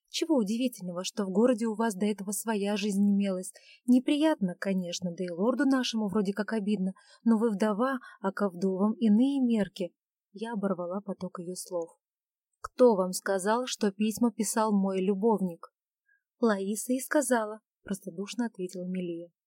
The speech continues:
"А кто сообщил ей об этом? Кто привозил письма в поместье?" Мелия замялась. "Я, я не знаю, миледи, она никогда не говорила". "Вы уверены?"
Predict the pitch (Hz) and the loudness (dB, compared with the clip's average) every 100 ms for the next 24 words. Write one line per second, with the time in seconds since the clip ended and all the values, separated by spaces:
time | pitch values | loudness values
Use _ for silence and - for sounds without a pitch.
0 | _ _ _ _ _ - 247 - - 311 | _ _ _ _ _ 0 0 0 2 2
1 | - 208 202 - 214 190 185 185 185 185 | 2 0 0 -2 0 0 0 0 0 0
2 | 190 202 196 - _ _ _ - - 294 | 0 0 -4 -8 _ _ _ -18 -2 2
3 | 285 - 226 214 208 214 - 214 208 226 | 2 4 2 2 0 -2 -2 -2 0 0
4 | 214 - 214 208 208 - 214 208 _ _ | 0 2 2 2 0 -2 -8 -8 _ _
5 | _ _ _ 196 180 170 202 214 208 180 | _ _ _ -2 -2 -4 -8 -8 -8 -8
6 | 165 165 165 - _ _ _ _ 208 220 | -10 -18 -20 -20 _ _ _ _ -4 -4
7 | 214 - _ 202 190 196 190 180 214 269 | -4 -10 _ -2 0 0 2 4 4 4
8 | 285 208 190 196 262 185 175 _ - _ | 2 2 2 2 0 0 -6 _ -20 _
9 | 214 202 196 190 180 165 233 262 277 285 | 4 4 4 0 -2 0 0 2 2 4
10 | 277 226 175 - _ _ _ - 196 202 | 4 2 -2 -12 _ _ _ -10 -2 0
11 | 202 190 185 220 277 277 196 | 2 0 2 4 4 4 2